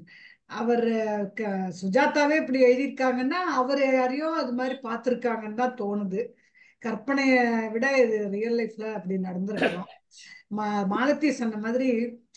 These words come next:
ஒண்ணுமே இது இல்லாம எப்படியோ போயிட்டு இருக்கே, இது எப்-, ஆனா எப்படியோ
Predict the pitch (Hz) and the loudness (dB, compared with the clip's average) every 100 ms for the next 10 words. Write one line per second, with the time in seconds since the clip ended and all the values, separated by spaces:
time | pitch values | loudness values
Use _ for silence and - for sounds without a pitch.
0 | _ - _ 226 262 294 311 320 311 294 | _ -20 _ 4 4 4 4 4 2 0
1 | 294 294 302 - 277 285 285 254 254 247 | 0 2 0 0 -2 -2 2 2 2 -4
2 | 254 247 254 262 226 214 208 _ - 269 | -2 6 6 6 2 -6 -8 _ -6 -4
3 | 311 226 170 240 320 | -4 -6 -8 -6 -2